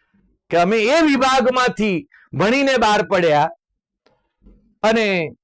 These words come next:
અમે માસ્ટર્સની ડિગ્રી પણ ત્યાંથી લીધી. એ, એ ટીચર્સને માટે અમને શરમ આવે છે.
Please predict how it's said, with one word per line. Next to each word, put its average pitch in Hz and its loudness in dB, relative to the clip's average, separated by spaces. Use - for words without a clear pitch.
અમે 196 0
માસ્ટર્સની 196 -2
ડિગ્રી 196 0
પણ 208 -2
ત્યાંથી 185 -2
લીધી. 175 -2
એ, 190 2
એ 202 2
ટીચર્સને 196 -2
માટે 185 -2
અમને 175 -2
શરમ 160 0
આવે 117 -4
છે. - -18